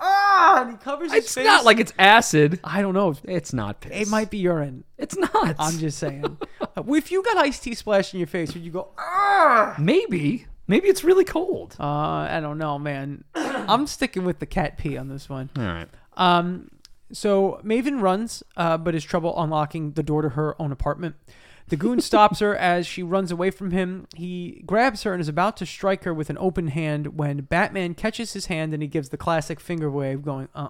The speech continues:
Speaker 1: uh, uh."
Speaker 2: When Batman gives that finger wave, you know you're about to get your arm broken.
Speaker 1: You're probably gonna die.
Speaker 2: You're in the hospital for eight weeks.
Speaker 1: You know what? It's probably worse than death.
Speaker 2: You should jump to your own death if
Speaker 1: Yeah.
Speaker 2: you see that finger
Speaker 1: Yeah,
Speaker 2: wag.
Speaker 1: yeah, yeah.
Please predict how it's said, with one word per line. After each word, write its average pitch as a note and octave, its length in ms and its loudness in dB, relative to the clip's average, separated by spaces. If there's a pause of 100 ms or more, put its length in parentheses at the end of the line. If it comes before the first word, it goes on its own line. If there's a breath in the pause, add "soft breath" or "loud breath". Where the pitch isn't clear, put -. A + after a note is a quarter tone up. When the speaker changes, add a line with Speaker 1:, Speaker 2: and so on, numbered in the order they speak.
Speaker 1:
uh, F#3 240 -4
uh." G#3 340 -2 (120)
Speaker 2:
When C#3 160 2
Batman F#3+ 340 8
gives E3 200 4
that C#3 120 8
finger B2 260 2
wave, A2+ 200 4
you A#2+ 80 2
know A#2+ 60 4
you're A#2 100 4
about A2 160 2
to - 60 -14
get G2+ 100 -4
your C#2+ 120 -4
arm F2 220 -4
broken. E2 240 -6
Speaker 1:
You're - 80 4
probably F4+ 240 6
gonna B3+ 200 0
die. C#3+ 340 -2
Speaker 2:
You're D#3+ 160 8
in E3+ 80 8
the D#3+ 80 8
hospital C#3 380 2
for G2 140 -4
eight C#2 120 -2
weeks. G1+ 160 -8
Speaker 1:
You C4+ 80 -4
know D#4 100 2
what? D4+ 160 8
It's C#4 140 -4
probably D4+ 280 6
worse G#3+ 380 4
than D#3 180 -2
death. D3+ 320 -6
Speaker 2:
You D3+ 60 0
should E3+ 160 0
jump C3 280 4
to G#2+ 100 -4
your F#2 120 0
own E2+ 140 -2
death E2+ 140 0
if - 40 4
Speaker 1:
Yeah. E3 180 2
Speaker 2:
you C#3+ 60 0
see A#2+ 120 -2
that F#2 180 0
finger E2 260 -6
Speaker 1:
Yeah, C#2 60 -4
Speaker 2:
wag. C#2+ 200 -6
Speaker 1:
yeah, C2+ 140 -12
yeah. A#1+ 140 -14